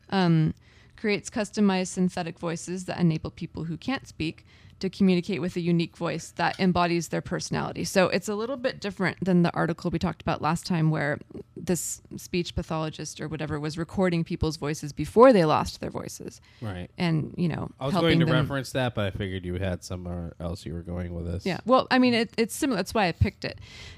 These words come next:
Speaker 1: But what she does is she creates a voice, um, and she founded something called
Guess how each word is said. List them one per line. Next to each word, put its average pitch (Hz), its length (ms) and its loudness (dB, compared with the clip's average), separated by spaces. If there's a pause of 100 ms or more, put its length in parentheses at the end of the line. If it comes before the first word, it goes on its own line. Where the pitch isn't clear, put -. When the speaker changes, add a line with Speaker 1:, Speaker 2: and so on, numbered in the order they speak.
(100)
Speaker 1:
But 185 180 4
what 202 160 2
she 277 180 2
does 185 300 2
is 175 160 2
she 185 460 0
creates 208 420 -2
a 190 80 -2
voice, 165 500 -6 (680)
um, 165 460 6
and 180 160 4
she 196 140 -2
founded 180 340 0
something 180 360 2
called 165 340 -6